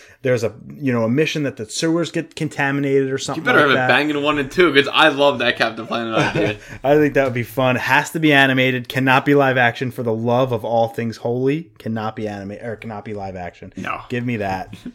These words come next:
Speaker 1: Um, and
Speaker 2: Un-,
Speaker 1: this one
Speaker 2: unless
Speaker 1: because
Speaker 2: it's Don Cheadle as Captain Planet, and then
Speaker 1: and,
Speaker 2: I'm in.
Speaker 1: <laughs> and because that was funny. And because of the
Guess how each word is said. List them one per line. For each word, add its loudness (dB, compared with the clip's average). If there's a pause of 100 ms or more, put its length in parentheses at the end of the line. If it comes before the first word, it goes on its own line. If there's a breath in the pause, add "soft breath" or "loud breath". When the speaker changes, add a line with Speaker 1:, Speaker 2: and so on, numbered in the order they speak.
Speaker 1:
Um, -4
and -8
Speaker 2:
Un-, 2
Speaker 1:
this 4
one 2
Speaker 2:
unless 4
Speaker 1:
because -2
Speaker 2:
it's -10
Don 2
Cheadle 2
as 0
Captain 4
Planet, 0
and 0
then 4
Speaker 1:
and, 4
Speaker 2:
I'm -2
in. -4
Speaker 1:
<laughs> -14
and -2
because 0
that 2
was -6
funny. -12 (240 loud breath)
And -2
because 2
of 0
the 0